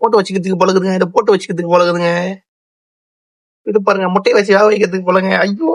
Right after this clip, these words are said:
சூப்பரா இருக்கு. இதை பாருங்க, இப்படி வச்சு இப்படி வேக வைக்கணும் பழகுங்க முட்டையை. ஐயோ, ஐயோ. இது என்னன்னு தெரியலையா? ஓ, இப்படி உள்ள வச்சிருவோம். சரி, இவர் மேல காய்கறி எண்ணெய் வச்சு,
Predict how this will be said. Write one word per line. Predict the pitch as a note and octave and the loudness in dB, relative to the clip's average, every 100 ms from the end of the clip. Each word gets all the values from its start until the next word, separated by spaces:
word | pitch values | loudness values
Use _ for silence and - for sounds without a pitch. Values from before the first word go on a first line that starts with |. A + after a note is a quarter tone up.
| - | -2
சூப்பரா | B3 B3+ - - | -4 0 0 0
இருக்கு. | - - | -2 -2
இதை | - G3+ | 0 0
பாருங்க, | G#3 G#3 | 0 -2
இப்படி | G3 G#3+ | 2 2
வச்சு | G3 G#3 | 2 0
இப்படி | G#3+ | 2
வேக | G#3+ A3 | 2 2
வைக்கணும் | G#3 G3 F#3+ | 0 0 0
பழகுங்க | F#3+ F#3+ F#3+ | 0 0 -2
முட்டையை. | F#3+ G3+ G3+ G#3 G#3 | 0 0 0 -4 -4
ஐயோ, | A#3 A3 A3+ | -4 -4 -4
ஐயோ. | - - E4 - _ _ _ _ _ _ _ _ _ _ _ _ _ _ - | -4 -4 -2 -4 _ _ _ _ _ _ _ _ _ _ _ _ _ _ -6
இது | F3+ | -2
என்னன்னு | F3+ E3 | 0 2
தெரியலையா? | D#3+ G#3 G#3 _ _ _ _ _ - - C6+ - C6+ - - - - C4 G3+ D3+ E3 | 2 0 -2 _ _ _ _ _ -4 -2 2 2 4 4 2 2 2 2 0 -2 0
ஓ, | G#3+ G#3+ _ _ | 0 0 _ _
இப்படி | G3 G3 | 0 2
உள்ள | G#3+ | 2
வச்சிருவோம். | G3+ G3+ F#3+ F3 A3 B3+ - _ _ _ _ _ - | 0 0 0 2 2 0 -8 _ _ _ _ _ -4
சரி, | F#3+ A3 G3+ - D#3 D3 E3 | 0 0 0 -6 -10 -4 2
இவர் | G3 G3 | 2 4
மேல | G3 F#3+ | 2 0
காய்கறி | F#3+ F#3 E3+ | 0 0 0
எண்ணெய் | E3+ E3+ | 0 -2
வச்சு, | - | -2